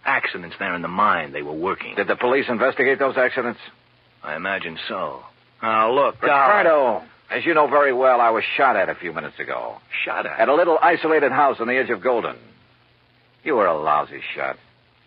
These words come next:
Speaker 1: I? Now, look here.
Speaker 2: Also, you should have known better than to park that little foreign job of yours in the driveway, at least without washing it down.
Speaker 1: What are you talking about?
Speaker 2: That kind of purplish dust it's covered with.
Speaker 1: Dust?
Speaker 2: Yeah, I'm talking about the side road back of that house where you tried to plug me.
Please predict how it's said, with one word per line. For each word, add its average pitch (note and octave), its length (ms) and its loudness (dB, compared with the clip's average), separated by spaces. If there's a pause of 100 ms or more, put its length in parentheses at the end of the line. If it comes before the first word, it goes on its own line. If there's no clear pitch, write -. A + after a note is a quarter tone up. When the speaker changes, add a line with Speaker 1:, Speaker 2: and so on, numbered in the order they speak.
Speaker 1:
I? D#2 480 -4 (400)
Now, B2 300 2
look C3 280 -2
here. C#3 360 2
Speaker 2:
Also, D3+ 120 2
you C3 220 0
should D3+ 140 0
have C3+ 100 -2
known C3+ 220 2
better C3+ 240 2
than A2+ 140 -2
to A2 80 0
park C#3 300 2
that B2 120 0
little A#2+ 180 -4 (120)
foreign C#3 260 2
job G#2+ 240 2
of G#2+ 60 -2
yours A2+ 180 0
in F2+ 60 -10
the G#2+ 80 -2
driveway, G2 580 2
at F#2 80 -2
least B2+ 220 -4
without A#2+ 240 2
washing B2+ 320 0
it A2 120 -4
down. A2+ 380 0
Speaker 1:
What F#3+ 140 0
are D3 40 0
you C#3 100 0
talking A#2 380 -4
about? E2 280 -6
Speaker 2:
That B2+ 180 2
kind F3+ 220 4
of - 120 -2
purplish F3 380 2 (100)
dust F#3 240 2
it's B2+ 140 -6
covered G#2+ 300 0
with. D2+ 260 -6 (680)
Speaker 1:
Dust? G3 300 0
Speaker 2:
Yeah, D#3 300 6
I'm B2+ 80 0
talking F3+ 280 2
about E3 220 2
the C#3 80 -2 (100)
side F#3 300 4
road D3 360 2
back E3+ 240 4
of D#3+ 80 4
that D3+ 180 4
house C#3+ 280 2
where C3+ 80 0
you D3+ 140 0
tried C#3+ 280 4
to C3 80 -2
plug - 300 0
me. B1 300 -12